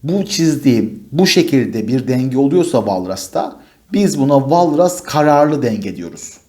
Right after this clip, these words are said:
Yani bilindik, kararlı, istikrarlı.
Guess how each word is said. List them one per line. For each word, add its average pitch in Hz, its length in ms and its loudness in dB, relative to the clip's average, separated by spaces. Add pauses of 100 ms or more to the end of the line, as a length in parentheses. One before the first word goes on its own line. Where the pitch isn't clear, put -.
(140)
Yani 110 280 -4
bilindik, 143 680 0
kararlı, 131 640 2 (180)
istikrarlı. 123 800 -6